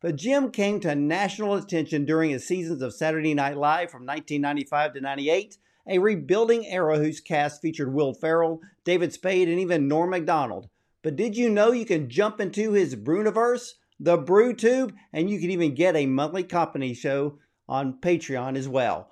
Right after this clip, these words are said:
So, ladies and gentlemen, let's welcome the man who can always bring the funny anywhere he goes, the one and the only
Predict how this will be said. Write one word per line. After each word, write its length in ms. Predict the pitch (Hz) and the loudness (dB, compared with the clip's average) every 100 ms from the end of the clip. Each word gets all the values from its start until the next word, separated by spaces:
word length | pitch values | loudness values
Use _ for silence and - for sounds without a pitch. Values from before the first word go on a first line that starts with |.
| _ | _
So, 180 | - 190 | -2 6
ladies 280 | 233 254 185 | 6 6 4
and 80 | |
gentlemen, 320 | 185 220 220 196 | 2 2 2 -2
let's 300 | 175 254 254 | 0 2 2
welcome 360 | 240 240 220 214 | 2 2 2 0
the 80 | 196 | 0
man 340 | 220 233 202 | 0 0 0
who 80 | 202 | 2
can 220 | 214 220 - | 0 -2 0
always 480 | 214 247 214 180 147 | 6 8 8 6 2
bring 300 | 147 180 175 | -2 0 0
the 100 | 165 | 0
funny 480 | 180 180 202 208 _ | 0 -2 -2 -8 _
anywhere 480 | 190 180 165 156 156 | -2 0 2 2 2
he 80 | 151 | 2
goes, 460 | 135 165 196 226 - _ - | 4 4 4 0 -8 _ -2
the 180 | 147 156 | 4 6
one 540 | 143 185 247 269 240 - - | 6 4 4 2 -2 -8 -6
and 240 | 147 208 | -2 0
the 140 | 262 254 | 4 4
only 480 | 202 165 160 165 | 6 4 2 0